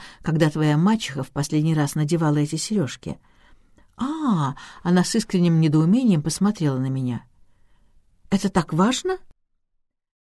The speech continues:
"Это может быть важно", — ответил я. "Попробую вспомнить". Она нахмурилась. В этот момент Летис Протера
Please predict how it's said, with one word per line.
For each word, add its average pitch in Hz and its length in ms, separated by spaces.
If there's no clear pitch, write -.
"Это 175 300
может 165 500
быть 139 260
важно", — 135 480
ответил 135 400
я. 101 280
"Попробую 302 600
вспомнить". 135 880
Она 156 240
нахмурилась. 139 1040
В 156 80
этот 156 260
момент 170 480
Летис 160 380
Протера 151 520